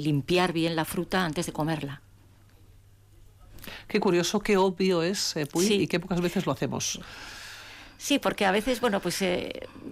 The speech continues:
Speaker 1: so-, son pequeñas cosas, pero que resultan a veces un poco incordio, ¿no? Pues, eh,
Speaker 2: Ujú.
Speaker 1: tengo que lavar la fruta, tengo, y si no lo tenemos como una rutina, pues al final son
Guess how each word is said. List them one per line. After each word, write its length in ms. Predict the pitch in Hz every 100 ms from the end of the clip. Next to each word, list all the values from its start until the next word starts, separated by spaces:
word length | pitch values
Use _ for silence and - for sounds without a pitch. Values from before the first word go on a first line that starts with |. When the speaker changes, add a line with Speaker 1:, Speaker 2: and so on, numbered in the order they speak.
| -
Speaker 1:
so-, 180 | - - -
son 360 | - 220 226 208 -
pequeñas 420 | 208 185 226 247
cosas, 280 | 254 254 254
pero 200 | 202 175
que 240 | 180 165
resultan 380 | 165 170 202 208
a 60 | 208
veces 220 | 208 202
un 100 | 196
poco 600 | 185 - 196 185 175 - - -
incordio, 480 | 202 190 208 180 160
¿no? 180 | 180 240
Pues, 240 | 180 165
eh, 100 | 165 -
Speaker 2:
Ujú. 260 | - 156
Speaker 1:
tengo 160 | 151 180
que 80 | 180
lavar 160 | 170
la 80 | 170
fruta, 340 | 196 180 185
tengo, 180 | 175 180 - - -
y 240 | - 226 180
si 180 | 190
no 120 | 180 226
lo 100 | 254
tenemos 300 | 247 233 220
como 160 | 220
una 140 | 226 220
rutina, 500 | 226 233 233 233 240 -
pues 260 | 180 160
al 80 | 160
final 400 | - 156 170 208 - - -
son 280 | - 208 185